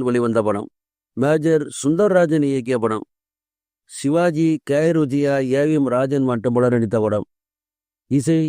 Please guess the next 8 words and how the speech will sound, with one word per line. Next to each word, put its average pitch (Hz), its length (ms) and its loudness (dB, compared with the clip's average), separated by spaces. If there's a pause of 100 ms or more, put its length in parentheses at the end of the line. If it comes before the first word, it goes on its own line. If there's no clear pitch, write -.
(120)
சங்கர் 131 400 0
கணேஷ். 117 360 -2 (720)
இந்த 120 200 -2
படம் 156 240 0
அவ்வளவு 131 320 0
சரியாக 131 420 0
ஓடவில்லை. 117 460 2 (800)
அடுத்து 165 280 0